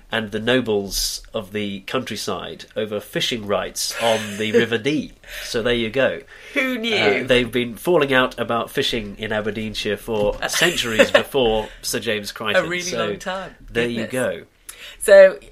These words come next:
Speaker 2: yeah, fishing rights. The two families had a number of scuffles, uh, and actually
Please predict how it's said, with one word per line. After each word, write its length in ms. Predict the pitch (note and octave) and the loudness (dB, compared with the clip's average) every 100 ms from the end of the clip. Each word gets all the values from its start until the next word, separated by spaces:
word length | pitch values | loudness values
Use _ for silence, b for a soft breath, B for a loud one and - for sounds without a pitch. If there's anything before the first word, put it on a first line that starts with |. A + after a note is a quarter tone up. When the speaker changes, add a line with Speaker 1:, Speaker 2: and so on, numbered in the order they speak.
| - | -2
Speaker 2:
yeah, 220 | C#3+ C3 | 0 0
fishing 360 | - C4+ A3 | -2 -2 0
rights. 300 | D#3+ C3+ - - | 4 2 2 -4
The 80 | |
two 160 | G3 C#4 | -2 0
families 420 | - G#3 G3 G3 | 0 2 2 2
had 140 | - D3+ | -2 -6
a 40 | |
number 280 | D3+ D3 D3 | -6 0 0
of 100 | C#3 | 0
scuffles, 1160 | - - - - G3+ - G#3+ C#4 F4 - - B B - | -6 -10 -8 -6 -6 -2 -4 -4 -8 -8 -8 B B -2
uh, 200 | D3 D3+ | 2 2
and 140 | E3+ F3 | 2 2
actually 420 | - - F#3+ E3 | 0 -4 -6 -8